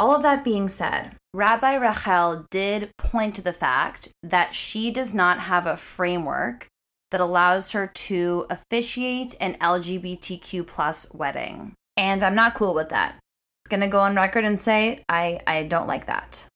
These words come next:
The technologies that I employ to help me live my life comfortably don't take precedent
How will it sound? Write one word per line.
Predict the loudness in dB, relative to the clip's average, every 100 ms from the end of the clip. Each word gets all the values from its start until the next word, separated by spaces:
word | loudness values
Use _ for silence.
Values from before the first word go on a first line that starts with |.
| _
The | -4 -2
technologies | -2 -2 2 2 2 2 2 2
that | 0
I | 2 0
employ | -2 -4 0 2 0 -2 -8 _ _
to | -2
help | 0 2 2
me | 2 2
live | 2 2
my | 2
life | 2 2 0
comfortably | -2 -2 -2 -6 -6 -6 -6 -6 -10 _ -14
don't | 0 0 0
take | -2 -4 -4
precedent | 0 0 0 -2 0 0